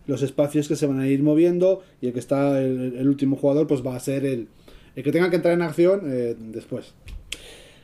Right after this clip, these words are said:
Pues nada más, pues esto es todo lo que trae este Firefly Adventures. Como veis, es un montón de material que coge todo perfectamente en esta caja. ¿Eh? Que viene estupendamente, todo bien guardadito. Eh, un juego, eh, para los amantes, para los que os guste el Firefly,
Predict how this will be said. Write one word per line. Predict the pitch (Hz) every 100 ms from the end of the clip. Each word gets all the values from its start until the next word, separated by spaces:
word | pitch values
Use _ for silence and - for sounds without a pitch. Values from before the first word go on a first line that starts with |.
| -
Pues | 156
nada | 202
más, | 240 254
pues | - 190
esto | 190 233
es | - _
todo | 269 262 233
lo | 220
que | 202
trae | 202 220 233 226
este | 196 208 208 196
Firefly | - 190 180 190 190
Adventures. | 185 165 208 220 277 285 - _ _ _ - - -
Como | 147
veis, | 185 185
es | 175
un |
montón | 190 175 175 202 233
de | 175 165
material | 165 165 156 190 240 240 - -
que | -
coge | 127 170 170
todo | 190
perfectamente | 180 175 180 190 180
en | 165
esta | 185 - 107 -
caja. | 165 - 151 226 - - - _ _ _ _ - - - -
¿Eh? | 110 151
Que | 170
viene | 117 131
estupendamente, | 135 120 131 123 147 139 131 120 101 -
todo | 135
bien | 139 135
guardadito. | 120 147 190 202 - - - - - - -
Eh, | 151 156
un | 180
juego, | 180 190 208 214
eh, | 196 185
para | 175 160
los | 160 170
amantes, | 160 180 180 170 170 170 156
para | 165
los | 151 147
que | 147
os | 135
guste | 165 165 170 156
el | 156
Firefly, | 170 165 - 175 190